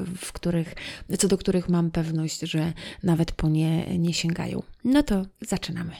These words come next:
I ja już o tym mówiłam na którymś z podcastów. Jeżeli śledzicie mnie, jeżeli mieliście okazję być tu więcej niż raz i może akurat na ten podcast trafiliście,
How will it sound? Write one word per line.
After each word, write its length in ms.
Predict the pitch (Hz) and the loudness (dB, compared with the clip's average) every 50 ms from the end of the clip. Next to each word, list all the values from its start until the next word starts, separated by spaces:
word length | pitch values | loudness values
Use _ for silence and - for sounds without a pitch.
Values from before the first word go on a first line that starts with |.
| - - _ _ _ _ | -18 -20 _ _ _ _
I 80 | - 277 | 2 4
ja 100 | 285 320 | 4 6
już 240 | 370 453 381 - 294 | 6 4 4 4 4
o 40 | |
tym 180 | 285 - 240 233 | 4 4 2 2
mówiłam 600 | 233 226 220 226 202 190 202 214 202 175 165 160 | 4 4 4 2 4 4 4 6 6 6 4 4
na 120 | 165 165 | 2 2
którymś 400 | - - - 170 - 170 165 165 - | 0 0 -2 0 2 4 4 4 2
z 80 | - | 0
podcastów. 800 | - - 165 - - - 156 156 - - - 160 175 185 - - | 0 -2 -4 -4 -2 -2 -2 -2 -2 -2 -2 -2 -2 -2 0 0
Jeżeli 400 | 175 165 170 170 165 170 165 170 | 2 4 4 4 4 4 2 2
śledzicie 560 | - - - 165 160 165 165 165 - 226 240 | 0 0 2 2 4 4 2 2 2 0 2
mnie, 400 | 247 247 240 240 240 240 247 233 | 2 2 0 0 0 0 2 2
jeżeli 360 | 196 170 170 - 165 165 170 | 4 4 4 4 4 4 4
mieliście 420 | 170 170 165 170 165 - - 170 170 | 4 4 4 2 0 0 0 0 0
okazję 340 | 165 - 165 160 - 170 165 | 0 0 -2 -2 0 0 -2
być 240 | 165 175 - - | -2 -6 -10 -8
tu 100 | - 180 | -8 -6
więcej 380 | 175 180 165 165 - - 175 165 | -4 -4 -4 -4 -2 -2 0 0
niż 220 | 165 165 165 - | 0 0 0 -2
raz 340 | 180 180 170 175 170 - - | -4 -2 -2 0 0 0 0
i 60 | 175 | 0
może 240 | 185 185 185 180 185 | 0 0 0 0 -2
akurat 400 | 180 - - 175 180 175 165 - | -2 -2 -2 0 0 0 0 2
na 160 | 170 165 170 | 0 0 0
ten 180 | 170 - 170 165 | 0 0 -2 -2
podcast 480 | - 170 170 - - 165 160 - - - | -2 -4 -4 -4 -6 -8 -8 -8 -8 -4
trafiliście, 720 | - 175 165 - 170 156 156 147 - - - 156 170 | -4 -2 0 0 -2 -2 -2 -4 -6 -4 -2 -2 -2